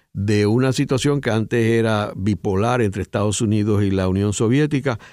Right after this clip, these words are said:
a una posición que era unipolar en realidad por los Estados Unidos, una hegemonía, eh, estadounidense, y cómo ahora ha ido cambiando con el, con el desarrollo de China, eh, que se ha ido convirtiendo en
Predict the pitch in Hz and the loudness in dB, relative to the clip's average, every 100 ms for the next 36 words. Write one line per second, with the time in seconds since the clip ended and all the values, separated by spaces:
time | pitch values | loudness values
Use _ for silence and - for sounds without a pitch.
0 | - _ - 98 101 107 113 113 104 104 | -20 _ -4 0 0 0 -2 -2 -2 0
1 | 107 98 107 101 101 117 101 104 95 131 | -2 0 -2 0 2 2 2 0 0 0
2 | 160 98 98 95 92 107 113 101 95 87 | 0 -2 -2 -2 -2 -2 -2 -2 0 -2
3 | 87 90 104 104 113 98 107 98 90 98 | -4 -6 -2 -2 0 0 2 0 0 0
4 | 98 82 - _ _ - 87 87 87 87 | -2 -4 -12 _ _ -8 -4 -2 -4 -6
5 | - 95 - 98 87 117 175 165 147 - | -8 -8 -4 -2 0 0 0 0 -2 -4
6 | - - - 139 160 170 190 190 190 156 | -14 -12 -4 -2 0 2 2 2 2 2
7 | 170 170 156 147 147 156 151 123 107 95 | 2 2 0 2 2 2 2 2 0 -2
8 | - 110 104 104 101 98 98 87 _ _ | -2 0 2 2 2 2 -2 -4 _ _
9 | _ _ - 104 98 98 95 92 - _ | _ _ -4 -2 0 2 0 -2 -10 _
10 | - 107 107 95 113 85 131 135 117 104 | -12 -4 -2 0 -2 0 2 2 2 0
11 | 90 80 - 123 92 69 - _ _ - | -2 -2 0 0 -2 -6 -14 _ _ -6
12 | 98 92 107 95 110 107 113 113 107 107 | -4 -4 -4 -4 -2 -2 -2 -2 -2 -2
13 | 98 113 113 107 101 - - _ - 101 | 0 0 2 2 0 -4 -18 _ -8 -2
14 | 95 92 92 | 0 0 -4